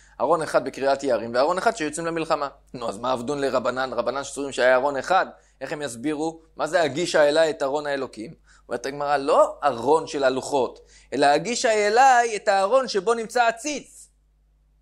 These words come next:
של בגדי הכהן גדול, כי הוא רוצה לשאול באורים ותומים. יש פסוק נוסף,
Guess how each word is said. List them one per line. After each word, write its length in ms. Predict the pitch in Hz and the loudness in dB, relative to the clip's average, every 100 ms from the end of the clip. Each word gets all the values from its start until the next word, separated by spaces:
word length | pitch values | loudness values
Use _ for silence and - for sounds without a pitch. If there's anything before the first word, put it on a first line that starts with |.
| _ _ | _ _
של 220 | - 147 | -8 -8
בגדי 220 | 135 139 196 | -8 -2 0
הכהן 380 | 180 202 202 | 0 -2 0
גדול, 360 | 208 214 247 208 | 0 2 2 0
כי 60 | 139 | -4
הוא 100 | 151 | -8
רוצה 140 | 233 | -4
לשאול 300 | 226 160 233 | -4 -2 -2
באורים 320 | 170 135 151 | -2 -4 -4
ותומים. 400 | 160 160 220 240 - _ _ _ _ _ _ _ _ _ _ _ _ _ _ _ _ _ _ _ _ _ _ | -6 -6 -6 -8 -14 _ _ _ _ _ _ _ _ _ _ _ _ _ _ _ _ _ _ _ _ _ _
יש 180 | - 196 | -4 -2
פסוק 360 | 170 147 202 165 | 0 0 -2 -2
נוסף, 500 | 135 - 208 165 | -2 2 4 2